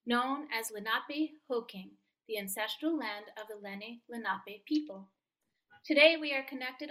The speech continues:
online via a different network, a vast array of servers, humans, and computers.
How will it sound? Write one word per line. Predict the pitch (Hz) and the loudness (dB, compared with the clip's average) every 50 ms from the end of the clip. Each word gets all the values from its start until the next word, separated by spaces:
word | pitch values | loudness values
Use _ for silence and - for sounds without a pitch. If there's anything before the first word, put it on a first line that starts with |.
| - - | 0 2
online | - 262 294 285 269 240 240 247 240 240 233 | 2 2 2 0 -4 -6 -6 -8 -8 -8 -4
via | 226 220 233 233 | -4 -2 -2 -2
a | - 254 - | -4 -6 -6
different | - 277 294 - - 190 - - | -6 -6 -6 -8 -10 -16 -14 -12
network, | 196 180 - 208 196 196 202 - - _ | -12 -12 -12 -12 -12 -12 -14 -14 -12 _
a | - 202 | -8 -8
vast | 190 196 220 220 247 277 269 - - - 247 | -4 2 4 6 6 6 4 0 -4 -8 -8
array | 233 208 190 180 175 - 180 | -8 -6 -8 -8 -10 -12 -12
of | 185 - | -8 -8
servers, | - - 262 254 254 247 226 190 175 175 - - - | -4 -2 0 0 -2 -2 -4 -8 -12 -12 -14 -16 -20
humans, | 202 208 220 254 262 269 277 294 285 285 - - - 208 233 262 | -14 -10 -6 -4 -2 -2 -4 -4 -6 -12 -10 -6 -4 -2 -2 -2
and | 269 269 - - - | -4 -6 -8 -10 -12
computers. | 208 196 196 - - 214 214 214 208 190 185 190 - - | -12 -14 -14 -14 -12 -8 -8 -6 -6 -6 -6 -8 -10 -12